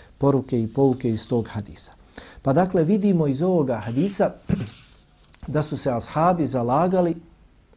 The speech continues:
da pitaju i za dobra djela kako bi ih činili, ali isto tako i za loša djela kako bi se udaljili od njih, kako bi se ostavili tih djela. Isti takav slučaj je i naš.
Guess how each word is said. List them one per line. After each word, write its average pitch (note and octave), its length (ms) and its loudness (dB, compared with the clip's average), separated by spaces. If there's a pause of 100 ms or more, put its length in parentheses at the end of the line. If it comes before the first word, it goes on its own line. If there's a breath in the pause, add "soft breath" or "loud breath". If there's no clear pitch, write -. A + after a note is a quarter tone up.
(720 soft breath)
da D3 100 0
pitaju F3 560 2
i D3 120 0
za C#3 140 2
dobra G#3 360 6
djela E3+ 280 0
kako C3+ 300 -6
bi B2 100 -2
ih A#2+ 140 -6
činili, E3+ 380 -2
ali G2+ 300 -6
isto D#3+ 300 -6
tako C#3+ 400 -6
i F3 80 0
za G3 140 -4
loša B3 380 4
djela A#2 360 -2 (400)
kako G#3+ 300 -2
bi F#3 340 0 (200)
se - 180 -6
udaljili B2 640 0
od A2 100 -4
njih, C3 400 -4 (500)
kako C3 260 -12
bi C3+ 80 -6
se B2+ 140 -8
ostavili C#3 560 -4
tih G#2+ 220 -2
djela. G2+ 300 -6 (100)
Isti - 340 -10
takav C#3 360 -6 (520 soft breath)
slučaj D#3+ 520 -6
je E3 120 -2
i F#3+ 40 2
naš. A3 380 -2